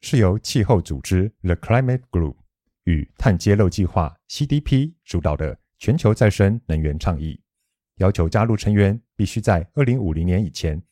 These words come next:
百分之百使用再生能源。不少国际知名企业为响应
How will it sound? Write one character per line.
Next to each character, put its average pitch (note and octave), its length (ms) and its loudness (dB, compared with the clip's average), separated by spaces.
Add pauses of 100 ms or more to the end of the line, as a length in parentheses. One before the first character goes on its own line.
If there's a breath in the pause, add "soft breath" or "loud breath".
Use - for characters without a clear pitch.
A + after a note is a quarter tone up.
(140)
百 E2 140 -2
分 C#3+ 160 0
之 D3 100 -2
百 G#2 260 4
使 - 200 -8
用 D2+ 200 -4 (120)
再 F#2 160 2
生 F2+ 200 0
能 D#2 120 -2
源。 D#2 260 -4 (680)
不 - 80 -4
少 G2+ 160 0
国 F2+ 160 0
际 F2+ 220 0
知 D#2 180 -4
名 A#2 160 2
企 A#2+ 200 -2
业 F#2 220 2 (240)
为 A2 140 4
响 D2 240 -4
应 E2+ 180 -2